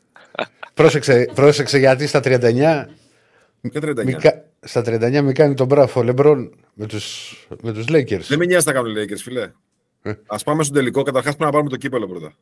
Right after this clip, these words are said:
Speaker 2: Γιατί πρέπει να είμαστε οι πρώτοι που θα το πάρει. Να πάρουμε το κυπελάκι, να νικήσουμε
Speaker 1: Ναι.
Speaker 2: το Σικάγο τώρα, την
Speaker 1: Ναι.
Speaker 2: Τρίτη.
Speaker 1: Ναι.
Speaker 2: Να περάσουμε έστω και με wild card στην
Speaker 1: Καλά, καλά το Σικάγο, τι είχε κάνει χθες;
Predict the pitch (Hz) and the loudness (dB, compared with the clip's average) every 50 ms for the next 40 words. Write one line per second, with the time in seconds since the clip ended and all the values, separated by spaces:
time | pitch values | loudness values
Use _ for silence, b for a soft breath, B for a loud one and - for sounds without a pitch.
0 | _ _ _ _ _ _ _ _ _ _ _ _ _ - - 101 107 123 131 135 | _ _ _ _ _ _ _ _ _ _ _ _ _ -14 -12 -10 -8 -6 -4 -4
1 | 131 135 123 - 113 123 127 120 123 123 123 120 110 120 113 92 80 - - 101 | -2 -4 -4 -4 -6 -8 -8 -8 -8 -8 -6 -4 -2 -2 -2 -2 -6 -10 -12 -8
2 | 95 107 123 131 135 127 120 101 95 95 98 95 107 117 120 120 120 113 123 127 | -2 0 0 0 0 -2 -6 -6 -4 -4 -2 -2 -2 -2 -2 -4 -4 -4 -4 -6
3 | 139 156 131 127 110 - - - 135 131 110 117 113 - 123 120 117 104 95 - | -6 -6 -6 -6 -8 -6 -6 -6 -6 -4 -4 -6 -4 -2 -2 0 0 -2 -4 -6
4 | - 104 - 110 117 117 92 101 90 80 80 95 98 92 - _ _ - 107 101 | -8 -8 -6 -4 -4 -4 -6 -8 -12 -12 -12 -14 -18 -18 -18 _ _ -8 -8 -4
5 | 107 107 107 113 131 135 - - 113 113 120 117 131 120 110 110 110 107 104 117 | -2 0 2 2 2 0 0 -4 -6 -8 -6 -6 -8 -8 -8 -8 -6 -4 -2 -2
6 | 127 123 117 95 - 113 104 98 87 - - - 147 131 143 147 143 117 - 131 | -2 -2 -2 -4 -6 -6 -6 -4 -6 -8 0 2 4 4 4 4 0 0 2 4
7 | 135 156 139 147 123 - 107 - 139 139 131 143 135 156 147 151 143 165 156 135 | 4 6 6 4 2 0 2 2 4 4 4 2 2 0 0 0 2 2 2 2
8 | 113 - - 90 76 - | 0 -4 -8 -12 -14 -14